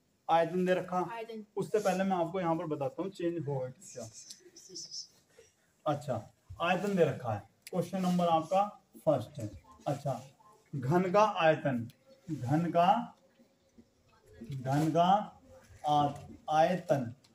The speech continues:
Speaker 1: घन का आयतन क्या है भैया आपका? चौसठ। क्या दे रखा है?
Speaker 2: चौसठ।
Speaker 1: चौसठ,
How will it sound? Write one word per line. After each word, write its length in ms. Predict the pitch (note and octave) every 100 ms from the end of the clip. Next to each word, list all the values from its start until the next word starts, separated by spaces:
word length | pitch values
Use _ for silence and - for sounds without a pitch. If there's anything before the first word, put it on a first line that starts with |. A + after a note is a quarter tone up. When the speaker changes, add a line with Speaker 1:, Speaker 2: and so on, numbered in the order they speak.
| _ _ _
Speaker 1:
घन 320 | C#3 C#3+ E3 E3+
का 80 | G3 F3
आयतन 360 | E3+ E3+ F#3+
क्या 120 | F#3 F3+
है 160 | F#3
भैया 200 | F3+ F#3+
आपका? 320 | F#3 F#3 G3+ A3 A3 - _ _
चौसठ। 500 | - G#3 F3 - C#3 G#2+ - - _ _ -
क्या 140 | F3
दे 80 | F3+
रखा 260 | F3+ F3+ F#3+
है? 200 | G3+ B3 A#3+ -
Speaker 2:
चौसठ। 520 | - A#3 A3 - G#3+
Speaker 1:
चौसठ, 420 | E3+ D3+ D3+ -